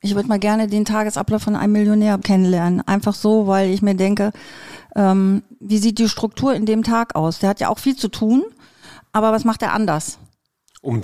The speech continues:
Speaker 2: zu sehen, ob er glücklich ist.
Speaker 1: Ja, ob er glücklich ist, was für ihn Glück auch so bedeutet, ja. Also, äh, ich weiß nicht, ob ich mit, mit, mit einer Million glücklicher wäre oder nicht oder doch, keine Ahnung, aber würde mich einfach mal so interessieren.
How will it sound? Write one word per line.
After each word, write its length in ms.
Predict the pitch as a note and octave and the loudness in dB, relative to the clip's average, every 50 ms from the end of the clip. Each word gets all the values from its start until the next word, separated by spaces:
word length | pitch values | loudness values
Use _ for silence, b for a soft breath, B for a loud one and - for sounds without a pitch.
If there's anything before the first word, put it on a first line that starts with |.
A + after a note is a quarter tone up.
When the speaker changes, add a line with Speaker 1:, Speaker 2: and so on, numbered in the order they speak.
| - | -6
Speaker 2:
zu 160 | - - - A2+ | -10 -6 -6 -4
sehen, 260 | G2 A2+ A#2 A2 G#2 | -4 -4 -4 -4 -6
ob 140 | G2+ - G2+ | -8 -10 -10
er 60 | G2 | -8
glücklich 480 | F#2+ B2 D#3 D#3 - B2 G#2+ - - | -6 -6 -6 -4 -6 -8 -8 -8 -10
ist. 280 | G2 G2 - - - - | -14 -12 -12 -12 -10 -4
Speaker 1:
Ja, 160 | C4 D4 - | -2 -2 -2
ob 80 | - A3+ | 0 -2
er 60 | C#4 | -2
glücklich 360 | B3+ C#4+ D#4+ - A#3+ G3 - - | -2 -2 -4 -2 -4 -4 -4 -6
ist, 180 | E3+ E3 - | -8 -8 -4
was 160 | G#3+ A#3 B3 | -4 -6 -4
für 80 | - - | -4 -8
ihn 240 | B3 - - C#4 C4 | -4 -2 0 0 0
Glück 180 | B3+ C#4 C#4+ | 0 -2 -2
auch 140 | - B3 A#3+ | -2 -4 -4
so 140 | - B3 B3 | -2 -4 -2
bedeutet, 520 | A3 A3+ A3 A#3 B3 C4+ C4+ - D#3+ D#3+ | -2 0 0 2 2 0 0 -2 -4 -2
ja. 280 | E3+ F3 F3+ G3+ A#3+ A#3+ | 0 0 0 2 2 0
Also, 320 | - - G3 G3 F#3+ F#3 | 0 -2 -2 0 0 0
äh, 260 | E3+ - - - E2+ - - - - - | -2 -2 -4 -6 -8 -6 -8 -12 -10 -6
ich 140 | - F3 | -6 -2
weiß 160 | F3 G#3 A#3 A#3 | 0 0 0 0
nicht, 120 | G#3+ G#3 | -2 -4
ob 100 | F#3+ G3+ | -2 -2
ich 80 | G3+ G3 | -2 -2
mit, 260 | G3 F#3+ - - - | -2 -4 -4 -6 -4
mit, 360 | F#3+ F#3 E3+ - - - - _ _ _ _ _ _ _ | -4 -4 -4 -6 -16 -20 -20 _ _ _ _ _ _ _
mit 160 | G3 G3+ G3 | -6 -4 0
einer 120 | G3 F3+ | 0 0
Million 560 | F3+ F3 F3 F3 E3+ F#3+ G3+ G#3 G3+ G3 F#3 - | 2 2 2 2 2 2 2 2 2 0 -2 -2
glücklicher 460 | G3+ G#3 G#3+ - G3 F3+ F3+ E3 D#3+ | -4 -4 -4 -4 -6 -4 -4 -2 -2
wäre 220 | F3+ G3 G#3 F#3+ | -2 -2 -2 -2
oder 240 | E3+ - D#3 D#3+ E3 | -2 -2 -2 -2 0
nicht 220 | F3+ G#3 A3 - | 0 -2 -2 -2
oder 200 | - F3+ E3+ E3+ | -4 -2 -2 -2
doch, 300 | E3 G3 G#3 A3 - - | 0 -2 -4 -4 -6 -14
keine 260 | _ - F#3 F3+ F#3 F#3 | _ -4 -2 -2 0 0
Ahnung, 280 | G#3 A3 G#3 F#3 F3+ | 0 0 0 -2 -2
aber 300 | - - F#3 F#3+ F3+ - - | -2 0 0 0 0 -2 -2
würde 220 | F#3+ G#3 G#3 - | -4 -4 -2 -2
mich 120 | G3 G3 | -4 -2
einfach 160 | - G3 G#3 G#3 | -2 -2 -2 0
mal 160 | G3+ G3 G3 | 0 0 0
so 80 | G3 | 0
interessieren. 720 | F#3+ F#3+ F#3+ - - G#3 - - A3+ G#3 F#3 - - B3 | 0 -2 -2 -2 -4 -4 -4 -2 -2 0 0 0 -2 -4